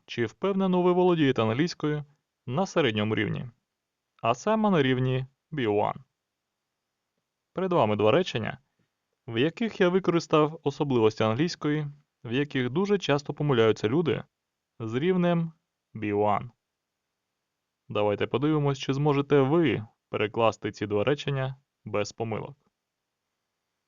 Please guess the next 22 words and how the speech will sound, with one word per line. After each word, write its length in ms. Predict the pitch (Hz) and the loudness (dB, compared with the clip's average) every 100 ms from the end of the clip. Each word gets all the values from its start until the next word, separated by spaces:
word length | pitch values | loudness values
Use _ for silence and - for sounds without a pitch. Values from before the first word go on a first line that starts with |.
| _ _ _ _ | _ _ _ _
Я 260 | 117 147 208 | -4 -2 0
рекомендую 460 | 202 190 180 170 156 | 0 2 2 4 4
вам 180 | 147 | 4
зараз 280 | 139 127 120 | 6 6 4
поставити 520 | - - 107 101 98 | 0 0 2 2 2
це 180 | 98 101 | -2 -2
відео 220 | 104 101 | 0 0
на 80 | 101 | 0
паузу, 520 | - 123 147 156 160 - _ _ _ _ _ _ | 2 2 2 -2 -8 -10 _ _ _ _ _ _
взяти 400 | 113 139 160 - | -4 0 0 0
аркуш 360 | 107 113 107 107 | 2 2 2 -2
паперу 600 | - 110 165 170 160 156 - - | -4 -2 0 0 0 -4 -12 -4
та 120 | 139 | -2
написати 640 | 180 185 180 190 190 185 | -2 -2 -2 0 0 -2
свій 200 | - 190 | 0 0
переклад 560 | 165 117 113 113 107 - _ | 2 2 4 0 0 -8 _
на 120 | 135 123 | -10 -4
ньому. 320 | 104 90 - _ _ _ _ _ _ _ _ _ _ _ _ _ - | -4 -6 -10 _ _ _ _ _ _ _ _ _ _ _ _ _ -8
Або 300 | 107 104 104 | -4 0 0
просто 480 | - 165 180 - 127 | 2 0 0 -2 -2
добре 500 | 110 156 180 170 147 | 2 2 2 0 0
його 440 | 104 107 113 117 | 2 2 0 -2